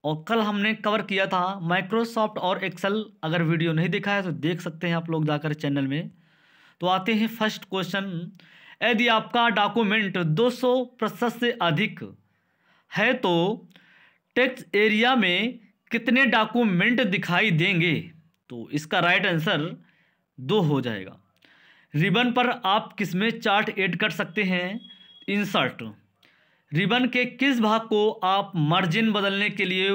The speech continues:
प्रयोग करेंगे? तो पेज लेआउट। नेक्स्ट आएंगे, स्टेटस बार पर क्या दिखाया जा सकता है?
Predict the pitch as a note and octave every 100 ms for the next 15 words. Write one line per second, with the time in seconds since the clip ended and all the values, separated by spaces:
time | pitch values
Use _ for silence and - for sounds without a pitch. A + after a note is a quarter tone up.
0 | G3+ - _ - E3 F#3 F3+ E3 F3+ F#3+
1 | D#3+ F3+ A3 - - _ _ _ _ -
2 | D#3 - G#3 A#3+ D#3+ E3 G#3+ A#3+ D3 D3+
3 | D3 - G#2 - _ _ _ B2+ G3+ G#3+
4 | G3+ E3+ E3+ E3+ G3 B3 - - - _
5 | - - - A3 A3 C4 C4 F3 E3 F#3+
6 | G3+ D#3 D#3 - A3 A3 - G#3 A3 F#3
7 | G#3 D#3 D#3 G3 F3+ F3+ D3+ - F#3 F#3
8 | E3 A2+